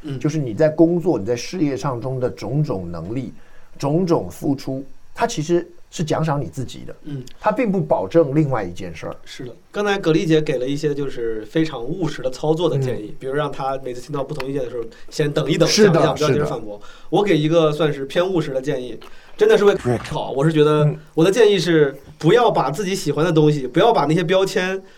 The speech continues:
Speaker 3: 嗯。
Speaker 1: 真的当做自己的这个，这些东西不定义你，
Speaker 3: 嗯。
Speaker 1: 就 you are not what you like，
Speaker 2: 是，
Speaker 1: you are，
Speaker 2: 是，是。
Speaker 1: you are what you create。
Speaker 3: 不要把消费当成是你的品味。
Speaker 1: 是的，
Speaker 3: 哦。
Speaker 1: 啊，不要把消费当做品味。他，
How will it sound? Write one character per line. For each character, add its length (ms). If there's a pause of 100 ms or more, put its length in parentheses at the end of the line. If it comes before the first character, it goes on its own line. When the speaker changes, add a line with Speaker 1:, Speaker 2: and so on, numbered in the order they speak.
(140)
Speaker 3:
嗯。 480
Speaker 1:
真 100
的 80
当 120
做 80
自 100
己 80
的 300
这 240
个， 260 (680)
这 80
些 40
东 80
西 80
不 100
定 160
义 140
你， 180 (120)
Speaker 3:
嗯。 120
Speaker 1:
就 120
you 120
are 120
not 180
what 140
you 120
like， 280 (100)
Speaker 2:
是， 140
Speaker 1:
you 100
are， 100 (120)
Speaker 2:
是， 80
是。 140
Speaker 1:
you 120
are 180
what 220
you 80
create。 720
Speaker 3:
不 60
要 120
把 240
消 220
费 120
当 140
成 140
是 140
你 180
的 300
品 260
味。 280
Speaker 1:
是 200
的， 220
Speaker 3:
哦。 480
Speaker 1:
啊， 20
不 100
要 100
把 100
消 120
费 80
当 120
做 100
品 180
味。 200 (840)
他， 300